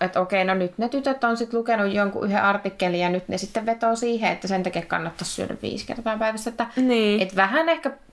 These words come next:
Speaker 1: pyritään kuitenkin sit viemään pidemmälle kuin siihen yhteen todettuun faktaan <laughs> asiat.
Speaker 2: Ni-, niin, semmoisen
Speaker 1: Lähti pitkälle, mutta siis,
Speaker 2: Niin.
Speaker 1: öö, no lähti siitä aiheesta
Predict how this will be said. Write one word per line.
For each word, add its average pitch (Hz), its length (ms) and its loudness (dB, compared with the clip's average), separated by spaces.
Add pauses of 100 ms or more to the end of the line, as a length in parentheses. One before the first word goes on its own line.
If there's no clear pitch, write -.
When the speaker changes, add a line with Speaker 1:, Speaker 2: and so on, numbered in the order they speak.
Speaker 1:
pyritään 208 360 0
kuitenkin 190 320 0
sit - 180 -8
viemään 175 280 0
pidemmälle 185 540 0
kuin 208 100 -8
siihen 202 420 -2
yhteen 247 640 0 (400)
todettuun 240 540 -2
faktaan 349 440 4 (160)
<laughs> 277 140 8
asiat. 285 300 2
Speaker 2:
Ni-, 330 60 4
niin, 247 380 4 (120)
semmoisen 220 600 2
Speaker 1:
Lähti 262 420 4
pitkälle, 214 540 2
mutta 185 320 0
siis, 190 300 0
Speaker 2:
Niin. 240 280 0
Speaker 1:
öö, 185 640 4
no 196 100 4
lähti - 280 -2
siitä 247 360 4
aiheesta 190 500 2